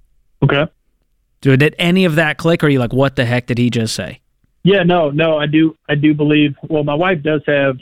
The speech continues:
Speaker 1: um, Roth currently through her work as an option, so I know that is an option for her. Um, we, we, I don't, so I've been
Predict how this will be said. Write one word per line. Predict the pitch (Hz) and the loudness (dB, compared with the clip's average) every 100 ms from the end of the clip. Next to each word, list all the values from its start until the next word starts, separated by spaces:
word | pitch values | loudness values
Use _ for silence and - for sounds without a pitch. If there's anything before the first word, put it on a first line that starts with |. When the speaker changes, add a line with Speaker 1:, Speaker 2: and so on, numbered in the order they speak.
| _ | _
Speaker 1:
um, | 143 127 123 | -8 -4 -2
Roth | 127 127 123 - | -2 -2 -6 -8
currently | - 151 135 135 | -4 -2 0 -2
through | 127 135 | 0 0
her | 127 127 120 - | 0 0 -2 -4
work | 135 135 135 | -2 0 0
as | 135 117 | -2 -2
an | 113 | -4
option, | 117 - 143 139 | -4 0 0 0
so | 127 | 0
I | 120 | 0
know | 123 | 0
that | 123 123 | 2 0
is | 123 | 0
an | 120 | 0
option | 123 - 120 | -2 -2 -4
for | 120 | -2
her. | 113 131 131 131 - - _ | 0 2 0 -4 -20 -20 _
Um, | - 120 120 | -4 -2 2
we, | 120 | 0
we, | 135 123 123 _ _ _ - | 2 0 0 _ _ _ -4
I | 151 | -2
don't, | 147 139 139 156 - - | 0 0 0 -2 -4 -4
so | |
I've | 135 | -2
been | 135 127 123 | -2 -2 -2